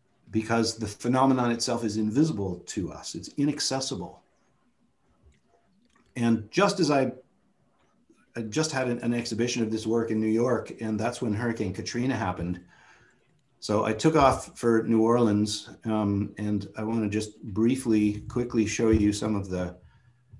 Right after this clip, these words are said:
work that I did there. And one of the, the themes that I'm always coming back to in my work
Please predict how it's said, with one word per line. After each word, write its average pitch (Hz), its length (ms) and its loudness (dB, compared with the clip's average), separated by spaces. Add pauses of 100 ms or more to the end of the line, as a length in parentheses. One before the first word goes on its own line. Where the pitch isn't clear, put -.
(320)
work 131 280 2
that 110 140 2
I 107 100 2
did 101 360 0 (300)
there. 98 600 0 (3250)
And 117 340 2
one 175 160 4
of 156 120 -2
the, 120 260 -6
the 107 200 0
themes 135 600 4 (580)
that 110 320 2
I'm 120 160 4
always 165 340 6
coming 117 280 4
back 110 300 4
to 104 260 4
in 107 180 0
my 104 140 4
work 101 360 2